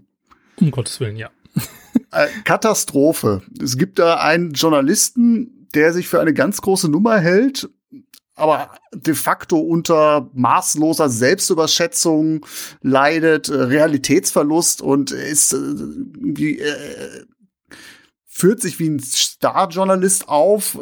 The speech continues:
Speaker 2: ist halt ein erfahrener Mann, hat aber eine Sendung, die heißt V acht nach einer Uraltkamera und dementsprechend, äh, ist, äh, sein Format auch so ziemlich das unrentabelste seines, seines Senders.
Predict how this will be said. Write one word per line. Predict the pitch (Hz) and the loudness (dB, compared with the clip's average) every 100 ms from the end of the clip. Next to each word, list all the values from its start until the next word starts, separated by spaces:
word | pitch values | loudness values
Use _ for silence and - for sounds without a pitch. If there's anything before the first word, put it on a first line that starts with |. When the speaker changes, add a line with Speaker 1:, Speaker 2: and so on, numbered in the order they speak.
| - | -8
Speaker 2:
ist | - | -2
halt | 160 156 | 0 2
ein | 143 | 0
erfahrener | 131 165 156 139 127 | 2 2 2 2 2
Mann, | 131 190 226 - | 2 2 0 0
hat | 131 - | -2 0
aber | - 170 170 165 | 2 4 4 4
eine | 156 127 | 2 2
Sendung, | 127 185 180 160 | 2 2 2 2
die | 147 | 2
heißt | 127 156 - | 2 0 0
V | 143 139 | 2 2
acht | 139 208 - - | 2 -2 -4 0
nach | 147 135 | 2 2
einer | 151 135 | 2 0
Uraltkamera | 175 180 175 - - 175 185 185 220 - - - - - _ | 0 0 0 -2 -2 0 2 2 0 -6 -20 -20 -20 -20 _
und | - 147 143 139 | -2 0 0 2
dementsprechend, | 147 151 147 - 135 151 - 185 175 | 2 0 -8 -4 -2 0 0 0 0
äh, | - 147 147 - | 2 4 4 2
ist, | 165 - - | -2 -2 -4
äh, | 131 131 139 | -2 0 0
sein | 127 139 | 0 0
Format | 143 147 131 165 - | 0 2 2 2 -2
auch | 151 | -6
so | 151 143 | 0 0
ziemlich | 135 180 156 | 0 -4 0
das | 139 127 | -2 -2
unrentabelste | 180 175 160 160 151 156 165 170 - 180 | -4 0 0 -2 0 0 2 -2 0 0
seines, | 151 147 147 143 - - | 2 2 2 2 -2 0
seines | 135 139 117 | 0 2 0
Senders. | 113 143 175 190 - | 0 2 2 0 -4